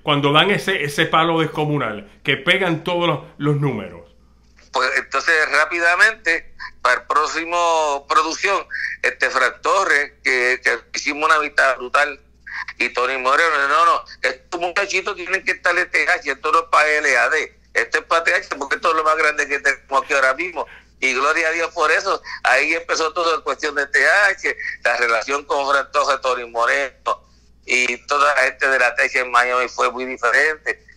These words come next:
Speaker 2: Y ahora estamos los nenes lindos, que nosotros nunca nos creímos eso, Frankie. Nosotros somos gente humilde,
Speaker 1: Yo sé.
Speaker 2: eh, que lo que queríamos era llevarle alegría al pueblo, compartir con la gente. Realmente,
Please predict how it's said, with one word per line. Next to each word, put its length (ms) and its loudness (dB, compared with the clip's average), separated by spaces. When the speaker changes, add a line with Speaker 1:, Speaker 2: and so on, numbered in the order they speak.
Speaker 2:
Y 80 -2
ahora 280 0
estamos 380 2
los 160 2
nenes 300 -4
lindos, 440 -2
que 100 0
nosotros 380 -2
nunca 300 -2
nos 100 2
creímos 420 -2
eso, 240 -4
Frankie. 380 -2
Nosotros 240 2
somos 280 0
gente 200 0
humilde, 560 0
Speaker 1:
Yo 80 -2
sé. 260 -6
Speaker 2:
eh, 180 0
que 140 -2
lo 100 0
que 140 -6
queríamos 480 0
era 120 2
llevarle 440 0
alegría 500 0
al 100 -4
pueblo, 720 0
compartir 560 -4
con 180 0
la 180 4
gente. 380 0
Realmente, 680 0